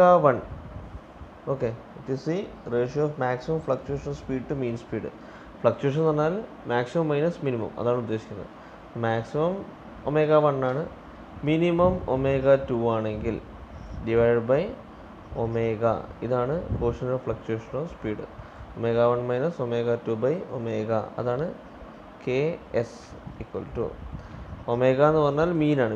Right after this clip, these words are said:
Mean speed. Mean speed എങ്ങനെ നമ്മൾ കാണുക? Omega one plus omega two by two. നമ്മൾ equation വെച്ചിട്ട് വേറെ കണക്കൊന്നും ചെയ്യാനില്ല, ഇത് മാത്രം പഠിക്കുക, ഇതൊരു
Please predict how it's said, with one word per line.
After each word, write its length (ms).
Mean 200
speed. 300
Mean 140
speed 220
എങ്ങനെ 180
നമ്മൾ 140
കാണുക? 220
Omega 280
one 160
plus 180
omega 280
two 140
by 100
two. 100
നമ്മൾ 200
equation 320
വെച്ചിട്ട് 340
വേറെ 160
കണക്കൊന്നും 380
ചെയ്യാനില്ല, 420
ഇത് 140
മാത്രം 240
പഠിക്കുക, 220
ഇതൊരു 160